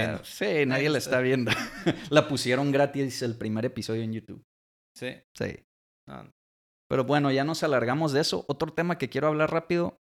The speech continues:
Speaker 1: No soy muy de anime, pero mucha gente me estuvo recomendando en la oficina y, y compas la serie de Attack on Titan. Eh, es un anime, no quiero entrar mucho en detalle, pero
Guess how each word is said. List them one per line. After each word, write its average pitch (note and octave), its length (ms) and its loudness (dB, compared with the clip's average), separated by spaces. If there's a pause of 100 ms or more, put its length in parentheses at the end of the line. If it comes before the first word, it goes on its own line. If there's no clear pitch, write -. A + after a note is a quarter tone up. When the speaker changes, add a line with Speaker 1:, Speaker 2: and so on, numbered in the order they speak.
Speaker 1:
No C3 140 6
soy C#3+ 200 2
muy C#3+ 180 4
de C#3 120 6
anime, D3+ 540 2
pero A#2 160 -4
mucha A#2 320 -6
gente B2 240 -6
me B2+ 120 -2
estuvo A#2+ 600 0
recomendando G#2+ 680 -4
en B2+ 80 0
la A#2+ 80 0
oficina A#2 540 -4
y, G#2+ 180 -4
y G#2 120 -8
compas A#2+ 600 -6
la G#2+ 100 -6
serie A2 340 -2
de G#2+ 60 0
Attack G#2 300 -6
on A#2 160 -4
Titan. B2+ 400 -6 (1000)
Eh, G#2 560 0 (500)
es A#2+ 200 0
un A#2+ 120 4
anime, B2+ 720 4 (500)
no C#3+ 140 4
quiero F3+ 160 4
entrar F3 220 4
mucho E3+ 260 2
en E3 60 8
detalle, E3 340 2
pero A#2+ 480 4